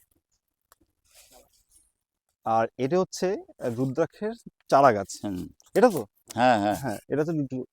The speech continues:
Speaker 1: রুদ্রাক্ষের চারা গাছ। আপনি, আহ, এতদিন ধরে যে এই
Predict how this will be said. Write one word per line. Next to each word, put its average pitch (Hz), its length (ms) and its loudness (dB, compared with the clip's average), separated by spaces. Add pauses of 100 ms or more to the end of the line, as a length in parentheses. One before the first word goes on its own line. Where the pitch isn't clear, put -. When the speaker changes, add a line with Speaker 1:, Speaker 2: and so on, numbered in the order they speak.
(120)
Speaker 1:
রুদ্রাক্ষের 131 460 -6
চারা 131 220 4
গাছ। 101 180 -6 (600)
আপনি, 120 240 -6
আহ, 98 500 -4 (200)
এতদিন 117 400 -6
ধরে 139 240 -2
যে 143 200 -4
এই 135 240 -2